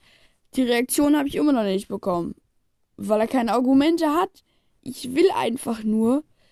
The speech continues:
genau, das Ding ist halt, dass diese Kommentare niemals vom echten Laser Luca kommen.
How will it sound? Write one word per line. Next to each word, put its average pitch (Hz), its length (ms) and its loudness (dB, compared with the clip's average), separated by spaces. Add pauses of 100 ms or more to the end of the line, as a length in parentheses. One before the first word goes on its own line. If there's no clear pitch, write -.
(540)
genau, 277 580 4 (240)
das - 220 -8
Ding 359 180 2
ist 359 220 -2
halt, 262 400 0 (1040)
dass 269 280 -4 (800)
diese 269 140 0
Kommentare 294 500 0
niemals 302 400 4
vom 262 160 -4
echten 240 300 -4
Laser 208 280 -2
Luca 190 260 -8
kommen. - 280 -12